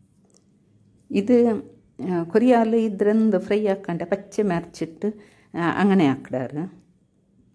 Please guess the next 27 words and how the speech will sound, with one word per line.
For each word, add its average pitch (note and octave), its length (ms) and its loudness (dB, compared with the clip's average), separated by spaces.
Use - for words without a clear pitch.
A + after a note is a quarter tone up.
ಅದು F3 220 0
ಚಮ್ಮ G#3+ 320 2
ಯಾರ F#3 260 2
ಮಣಕ್ತಪ್ಪಲೆ E3 720 -2
ಅವಡು B2 520 -8
ಕೊರಿಯಾಲಿಗನೆ A3+ 840 0
ಫ್ರೈ G3 260 0
ಹಾಕಿಟ್ಟು B2+ 360 -6
ಹಾಕ್ಡಾರು. B2+ 400 -16
ಇದ್ರ G3+ 220 -2
ಇಪ್ಪ G#3+ 260 -2
ಎಲ್ಲ G3+ 380 0
ನಂಗೆ E3+ 280 -2
ಬರ್ತಿಟ್ಟು - 420 -6
ಬೆಚ್ಚದ್ರು E3 540 -2
ಮಿಕ್ಸರ್ G3+ 460 0
ಜಾರಿಗೆ D3 300 -8
ಇಟ್ಟಿಟ್ಟು D3+ 480 -12
ತೆಲ್ಲದಕ್ಕೆ D#3+ 520 -2
ಬೆಣ್ಣೆ E3+ 220 0
ಹತ್ರ C#3+ 280 -4
ತಣ್ಣಿ F3 320 0
ಬಿತ್ತಿಟ್ಟು D3+ 420 -4
ನಲ್ಲ, F#3+ 480 0
ಆ, F3+ 200 -6
ಗ್ರೈಂಡ್ F3 380 4
ಹಾಕ್ಕೊಂಡಿದ್ದು, A#2+ 600 -4